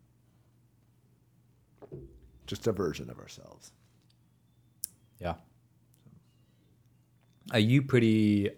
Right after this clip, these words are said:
Speaker 2: um, proactive about self-development?
Speaker 1: Um, what do you mean?
Speaker 2: Do you actively try to improve yourself on
Speaker 1: Yes.
Speaker 2: a regular basis?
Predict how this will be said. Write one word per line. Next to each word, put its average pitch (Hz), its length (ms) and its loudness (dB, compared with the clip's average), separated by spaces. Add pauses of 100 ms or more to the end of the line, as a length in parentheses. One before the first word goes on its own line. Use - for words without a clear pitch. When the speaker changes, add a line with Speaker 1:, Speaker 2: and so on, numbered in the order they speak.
(120)
Speaker 2:
um, 92 500 -4
proactive 87 840 -4
about 82 460 -4 (920)
self-development? 90 1040 -2 (2250)
Speaker 1:
Um, 113 380 2
what 120 80 6
do 113 60 6
you 104 60 2
mean? 80 180 -4 (1120)
Speaker 2:
Do 107 100 -2
you 135 360 4 (120)
actively 92 800 2
try 87 380 -2
to 87 100 -2
improve 82 520 -10
yourself 78 600 -12 (240)
on 95 80 -4
Speaker 1:
Yes. - 100 -4
Speaker 2:
a - 40 -6
regular 78 320 -6
basis? - 520 -12